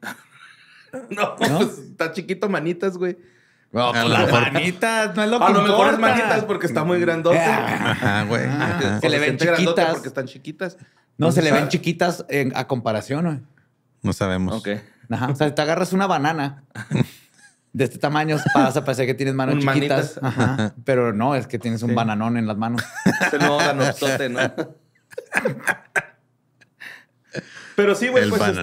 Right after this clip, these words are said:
Speaker 3: bananón.
Speaker 1: no, no, no sé, no me tripeo con la idea de que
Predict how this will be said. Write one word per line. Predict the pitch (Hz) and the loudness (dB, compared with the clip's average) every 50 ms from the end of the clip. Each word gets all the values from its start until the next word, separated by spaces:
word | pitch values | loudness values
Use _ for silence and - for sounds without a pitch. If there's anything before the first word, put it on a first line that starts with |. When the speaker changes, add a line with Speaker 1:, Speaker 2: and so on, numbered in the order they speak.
| 185 180 | 0 0
Speaker 3:
bananón. | 160 90 90 87 - - _ _ _ _ _ _ _ - | 0 0 -2 -4 -8 -12 _ _ _ _ _ _ _ -2
Speaker 1:
no, | 190 214 240 226 | 0 0 2 2
no, | 226 220 - | -2 -2 -2
no | 196 226 233 | -2 -2 -2
sé, | 226 254 - - | -2 -4 -4 -2
no | 208 233 | -2 0
me | 233 226 | 0 0
tripeo | 226 220 202 202 214 226 240 233 226 | -2 -2 -2 -2 0 0 0 0 0
con | 233 208 196 | 0 -2 0
la | 190 | 0
idea | 170 165 170 | 0 2 0
de | 170 190 196 196 | 0 0 -2 -2
que | 202 185 160 123 - - | -2 -2 -2 -4 -6 -12